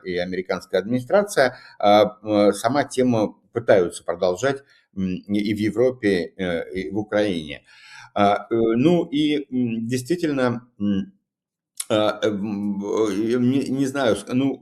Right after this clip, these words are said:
как, как бы в-, мне кажется, хотя я, у меня не обладаю никаким тайным знанием здесь, что, м, э, визит Абрамовича,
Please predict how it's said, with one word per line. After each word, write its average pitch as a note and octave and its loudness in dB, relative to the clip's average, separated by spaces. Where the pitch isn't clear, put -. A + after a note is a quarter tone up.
как, - -4
как C#3 -2
бы A#2+ 2
в-, A#2 -2
мне C#3+ 0
кажется, A#2 -4
хотя G2 -8
я, G2 -2
у F#2+ -8
меня G2 -6
не F#2+ -6
обладаю G2 -2
никаким F2+ -14
тайным F2 -6
знанием C#3+ -6
здесь, G2+ -6
что, A2 -2
м, G2 -4
э, G2+ 2
визит G#2 -4
Абрамовича, G#2 -2